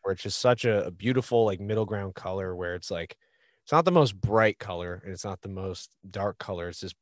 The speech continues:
beautiful medium ground where it's just, like, I feel like adding orange to a lot of things will just add some life to it. But also, I think my current fla-, uh,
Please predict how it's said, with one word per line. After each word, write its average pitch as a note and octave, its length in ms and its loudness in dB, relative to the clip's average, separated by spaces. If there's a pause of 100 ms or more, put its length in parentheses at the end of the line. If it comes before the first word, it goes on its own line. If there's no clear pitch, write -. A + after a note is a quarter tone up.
(160)
beautiful A#2+ 360 -4
medium G#2+ 300 -4
ground F#2 220 -4
where G2 80 0
it's F#2+ 80 -4
just, F2+ 120 -6
like, G2 140 -4
I A2 80 0
feel D#3 320 4
like C#3 240 10 (360)
adding A2 420 2
orange A2 340 0
to C#3 120 -2
a C3+ 40 0
lot C3 160 8
of C3 80 -2
things C3+ 400 0 (540)
will A2 60 -4
just A2 160 -2
add G2+ 200 2
some F#2 160 -10
life E2+ 260 -10
to D#2+ 160 -12
it. D#2+ 120 -12 (580)
But C3 320 8 (260)
also, A#2 600 6
I G#2 100 -2
think A2 160 -4
my G#2 160 -2
current A2+ 380 -2
fla-, G2+ 180 -2 (160)
uh, G2+ 300 0